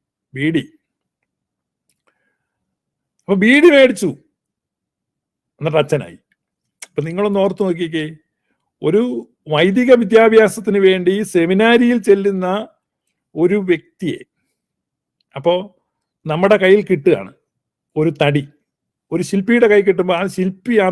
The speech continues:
തടിയിൽ ഒരു ശില്പം ഉണ്ടാക്കുകയാണ്. അപ്പൊ എന്റെ കയ്യിലേക്ക് ഒരു തടി കിട്ടുകയാണ്. അപ്പൊ ഈ തടിയെ നോക്കിയിട്ട് ഞാൻ ഇതിൽ നിന്ന് എന്ത് ശില്പമാണ് ഉണ്ടാക്കേണ്ടത്? അപ്പോ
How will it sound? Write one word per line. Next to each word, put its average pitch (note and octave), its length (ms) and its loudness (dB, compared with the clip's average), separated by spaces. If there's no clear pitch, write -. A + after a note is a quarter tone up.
തടിയിൽ F3+ 340 2
ഒരു E3+ 80 0
ശില്പം F#3 420 -2
ഉണ്ടാക്കുകയാണ്. D3 460 -4
അപ്പൊ E3+ 140 0
എന്റെ G3 220 4
കയ്യിലേക്ക് G#3+ 380 6
ഒരു E3+ 460 0
തടി D#3 160 0
കിട്ടുകയാണ്. A#2 380 -8
അപ്പൊ D3+ 180 -4
ഈ F#3+ 220 0
തടിയെ G3 240 4
നോക്കിയിട്ട് F#3 400 -4
ഞാൻ F3 240 -6
ഇതിൽ G3 220 0
നിന്ന് F#3+ 140 -4
എന്ത് G3+ 200 -6
ശില്പമാണ് F#3+ 540 -2
ഉണ്ടാക്കേണ്ടത്? C#3+ 500 -2
അപ്പോ E3+ 540 -2